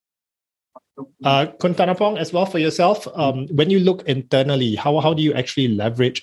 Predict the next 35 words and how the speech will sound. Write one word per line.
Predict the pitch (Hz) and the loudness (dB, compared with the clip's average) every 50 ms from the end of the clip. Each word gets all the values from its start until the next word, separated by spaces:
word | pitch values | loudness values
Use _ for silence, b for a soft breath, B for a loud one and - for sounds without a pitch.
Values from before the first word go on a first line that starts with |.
| - | -8
on | - 107 107 | -8 -6 -6
the | 107 | -6
data | 98 101 113 117 113 120 113 104 | -6 -4 -4 -2 0 0 -2 -2
that, | 110 107 - _ _ - - | -4 -8 -8 _ _ -14 -10
um, | 104 98 98 98 98 98 - - _ _ _ _ - | -10 -10 -8 -10 -10 -12 -14 -16 _ _ _ _ -4
you | 123 123 | -2 -2
see | 120 - - - 143 127 120 117 113 | -2 -2 -2 -2 0 2 2 2 0
or | - 107 107 110 107 107 - | 0 -2 -2 -2 -4 -4 -4
that | - 123 - _ - | -4 -6 -4 _ 0
A | 139 127 127 | 2 4 4
I | 131 131 | 4 2
S | 123 120 - - | 2 0 0 -2
is | 123 - | -4 -6
the | 110 104 | -6 -6
center | - - 135 147 - 139 | -4 -6 -4 0 0 0
of | 107 - 101 110 - - b b b b b b b b _ _ - | 0 0 -2 -2 -4 -6 b b b b b b b b _ _ -10
it, | 147 - - 127 151 - - | -8 -6 -6 -6 -6 -4 0
with | 139 143 151 151 - | 2 2 2 2 0
regards | 139 120 117 127 123 120 - | 0 2 2 2 0 0 -2
to | - 120 | -2 -2
actually | 117 117 - - 127 | -2 -2 -4 -4 -4
building, | 113 110 123 113 113 120 117 110 117 113 110 110 110 113 - _ _ | 0 0 0 2 2 2 0 0 0 -2 -2 -2 -4 -6 -10 _ _
you | - 110 | -6 -4
know, | 107 | -2
better | 104 113 113 120 | 0 0 0 0
products, | 120 - - 117 110 113 - - | 0 0 0 0 0 0 -2 -4
better | - - 110 120 | -6 -4 -4 -2
solutions, | 113 - 117 110 107 - - 110 104 110 | -2 0 0 -2 0 0 -2 -4 -4 -4
and | - - 113 | -6 -4 -4
differentiating | 107 120 - - 139 131 - - 143 127 - 131 117 | -2 -2 0 0 0 0 0 -2 -4 -2 -2 -4 -4
yourself | 113 101 - - 110 107 - | -4 -4 -4 -2 -4 -4 -4
from | - 110 104 104 101 107 110 - - _ _ - | -4 -6 -4 -4 -6 -8 -10 -12 -16 _ _ -8
maybe | 131 120 113 113 | -6 -4 -2 -2
your | 113 104 104 104 | -2 -2 -2 -4
competitors? | - - 110 104 104 101 - 101 - 110 - - - | -4 -6 -6 -6 -6 -8 -8 -10 -12 -12 -14 -18 -20